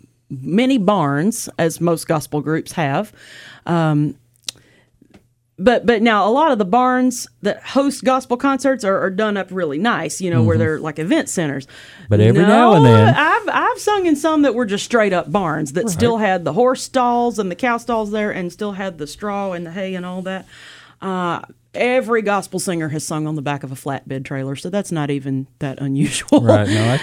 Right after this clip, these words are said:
Speaker 2: that,
Speaker 1: Um,
Speaker 2: that's standard.
Speaker 1: Yaps. We've sung in caves. Lot, lots of 'em have done that. Um, you just never know. You really just <laughs> never know.
Speaker 2: Exactly. Our guest today on Danny's Diary is Lauren Talley,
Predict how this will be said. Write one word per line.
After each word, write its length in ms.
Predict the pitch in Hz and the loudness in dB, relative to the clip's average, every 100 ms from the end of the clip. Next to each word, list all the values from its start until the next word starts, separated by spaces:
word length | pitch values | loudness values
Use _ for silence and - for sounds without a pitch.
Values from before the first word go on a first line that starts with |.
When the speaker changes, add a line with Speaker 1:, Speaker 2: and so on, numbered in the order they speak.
| - | -2
Speaker 2:
that, 180 | 135 139 | -2 0
Speaker 1:
Um, 380 | 202 196 190 190 | 0 0 0 0
Speaker 2:
that's 160 | 165 - | -2 -4
standard. 480 | - 131 90 80 82 - - - | 0 0 0 -2 -6 -20 -20 -6
Speaker 1:
Yaps. 500 | 175 156 - - - | -2 -2 -4 -10 -8
We've 200 | 180 214 | -2 0
sung 220 | - 220 233 | 2 4 4
in 100 | 285 | 2
caves. 640 | 262 208 202 269 - - - _ - | 2 2 2 0 -4 -12 -14 _ -6
Lot, 300 | 170 170 160 | -2 -2 -2
lots 240 | 170 - | -2 -2
of 100 | 208 | -2
'em 120 | 220 | 0
have 120 | 208 | -2
done 200 | 185 214 | -2 -2
that. 300 | 208 170 175 _ - - _ | -2 -4 -8 _ -20 -20 _
Um, 500 | 170 170 160 156 156 - _ - - _ _ _ _ _ - | -6 -4 -2 -2 -4 -10 _ -14 -14 _ _ _ _ _ -20
you 300 | - 214 226 | -8 -4 -2
just 220 | 240 240 | -2 -2
never 260 | 233 233 | -2 -2
know. 240 | 233 135 127 - | -2 -4 -8 -8
You 180 | 156 143 | -6 -4
really 560 | 131 143 226 262 269 | -4 -4 -2 -2 -2
just 440 | 247 220 226 220 - | -2 -2 0 -2 2
<laughs> 0 | |
never 340 | 269 - 233 | 2 2 2
know. 260 | 175 190 - | 2 0 2
Speaker 2:
Exactly. 840 | 185 110 262 - - - 101 - 98 98 123 160 - - - | 2 4 2 0 0 -2 -2 -4 -6 -8 -8 -8 -12 -12 0
Our 120 | 156 | 2
guest 340 | 147 190 208 185 | 2 2 0 0
today 220 | 170 165 | 2 2
on 140 | 156 | 2
Danny's 400 | 151 156 156 139 | 2 2 0 0
Diary 480 | 156 143 147 151 113 | 0 2 2 0 2
is 180 | 110 98 | 2 2
Lauren 520 | 101 110 120 117 110 | 0 0 0 0 -2
Talley, 580 | - 123 117 123 120 | 0 0 2 2 0